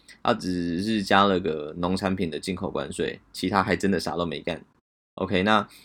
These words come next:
哈定他当然也不会去发什么失业保险金啊，也没有发什么社会福利啦，他也没有撒钱去刺激消费。相反的，哈定还计划说要把美国联邦政府的预算支出，就是在一九二零到一九二二年内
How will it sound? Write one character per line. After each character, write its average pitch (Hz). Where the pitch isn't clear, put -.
哈 107
定 107
他 98
当 98
然 92
也 80
不 90
会 95
去 98
发 90
什 92
么 82
失 90
业 92
保 76
险 62
金 85
啊， 82
也 73
没 80
有 82
发 82
什 92
么 78
社 -
会 90
福 -
利 82
啦， 62
他 160
也 135
没 95
有 107
撒 92
钱 87
去 92
刺 95
激 85
消 85
费。 -
相 123
反 104
的， 78
哈 113
定 117
还 98
计 104
划 101
说 95
要 98
把 -
美 80
国 95
联 95
邦 104
政 107
府 65
的 64
预 110
算 101
支 92
出， 90
就 92
是 98
在 98
一 139
九 110
二 98
零 85
到 90
一 101
九 90
二 110
二 101
年 73
内 85